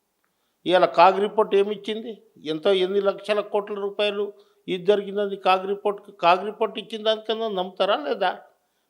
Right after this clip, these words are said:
"మేము పోతున్నాం మీరు రండి," మేము పోయినప్పుడు, మేము పిలిచినప్పుడు, ముఖ్యమంత్రి పిలిచినప్పుడు ప్రతిపక్ష హోదాలో రావాలి కదా, ఎందుకు రాలే? ఈయన విలువంగానే ఈయన పెద్ద తోపు,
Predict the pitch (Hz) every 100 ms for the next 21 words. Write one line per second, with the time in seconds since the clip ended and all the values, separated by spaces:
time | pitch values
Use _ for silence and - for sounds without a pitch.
0 | - 180 175 190 202 202 196 190 180 175
1 | 185 180 196 - - - 165 202 196 208
2 | 214 208 202 196 202 185 202 202 214 214
3 | 202 180 175 202 214 202 196 202 196 208
4 | 202 214 - - - _ _ _ _ -
5 | 180 196 208 208 196 196 202 214 196 185
6 | 226 233 156 135 131 - _ _ _ _
7 | _ _ _ _ _ _ _ _ _ -
8 | 156 185 208 208 254 - _ _ _ _
9 | _ 135 127 _ _ _ _ _ _ 165
10 | 165 156 170 190 196 208 202 175 170 160
11 | 165 165 175 180 240 294 -